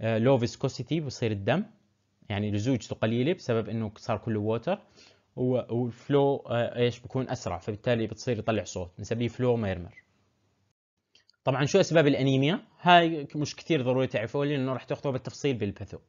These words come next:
بالباثو، تمام؟ ممكن يكون برودكشن ديفكت، يعني مثلا إريثروبويتين واطي بسبب كدني ديزيز، تمام؟ أو مشكلة بالبون مارو. لما يكون عندنا مشكلة في البون مارو أو بالكلية اللي هي بتقلل الإريثروبويتين، فبالتالي بتقلل نشاط البون مارو،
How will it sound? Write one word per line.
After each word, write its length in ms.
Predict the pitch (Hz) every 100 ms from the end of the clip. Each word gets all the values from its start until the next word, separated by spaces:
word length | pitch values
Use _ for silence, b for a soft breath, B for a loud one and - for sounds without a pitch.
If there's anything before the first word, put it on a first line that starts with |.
| -
بالباثو، 400 | 104 113 98 - _
تمام؟ 280 | - 104 175 b b b b b
ممكن 200 | 160 165
يكون 240 | 160 160 139
برودكشن 480 | 143 143 151 131 107
ديفكت، 500 | 104 131 - _ _ _ _ _
يعني 200 | 113 120
مثلا 260 | 123 127 117
إريثروبويتين 640 | 127 - 117 135 120 117
واطي 380 | 110 113 113 180
بسبب 460 | 202 - 123 123 113 - _ _
كدني 280 | - 143 139
ديزيز، 520 | 123 107 104 87 - _ _ -
تمام؟ 280 | 107 156
أو 200 | - 117
مشكلة 320 | 127 131 127 113
بالبون 320 | 107 117 110
مارو. 220 | 104 - b b b b b b 117
لما 100 | 127
يكون 260 | 127 175
عندنا 180 | 170 151
مشكلة 320 | 139 147 139
في 100 | 120
البون 340 | 123 110 127 127
مارو 260 | 131 131
أو 100 | 110
بالكلية 640 | 113 123 - 147 113 131 196 _ - _
اللي 220 | 107 110
هي 80 | 117
بتقلل 420 | 104 - 123 123
الإريثروبويتين، 720 | 110 104 123 113 98 120 113 101
فبالتالي 440 | 104 101 117 101
بتقلل 400 | - 120 110 101
نشاط 300 | 101 113 110
البون 240 | 95 110
مارو، 280 | 110 127 226